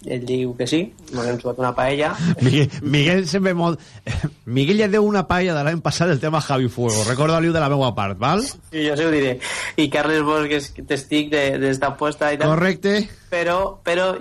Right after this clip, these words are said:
Speaker 1: jo, <laughs> entonces no puc apostar per Negredo per coherència en l'aposta, però, però mira, jo, jo espere, a, en Lliga, eh? Escol-, perquè a Champions no pot ser, de Bacali.
Speaker 2: Mhm.
Speaker 1: <laughs>
Speaker 2: de Bacali.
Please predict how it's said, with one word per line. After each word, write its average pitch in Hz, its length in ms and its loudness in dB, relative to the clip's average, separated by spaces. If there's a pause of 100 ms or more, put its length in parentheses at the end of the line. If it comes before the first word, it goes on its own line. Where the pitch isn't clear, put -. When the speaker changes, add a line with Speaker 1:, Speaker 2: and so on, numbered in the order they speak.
Speaker 1:
jo, 165 220 0 (500)
<laughs> - 300 -6
entonces 139 420 -2
no 139 140 -2
puc 131 260 -2
apostar 123 320 -4
per 120 160 -4
Negredo 123 400 0
per 131 160 -2
coherència 123 460 -2
en 123 80 0
l'aposta, 170 400 0
però, 139 180 2 (540)
però 156 180 0
mira, 170 240 2
jo, 214 340 0
jo 190 280 -2
espere, 170 420 -4
a, - 240 -2
en 156 180 -2
Lliga, 165 440 0
eh? 214 160 -10 (180)
Escol-, 135 320 -12
perquè 120 380 -4
a 110 160 -2
Champions 131 340 -2
no 131 80 0
pot 147 160 -2
ser, 208 120 -2 (120)
de 160 240 0
Bacali. 165 460 -2 (2250)
Speaker 2:
Mhm. 110 300 -6
Speaker 1:
<laughs> - 400 -2 (920)
Speaker 2:
de 147 160 4
Bacali. 143 580 0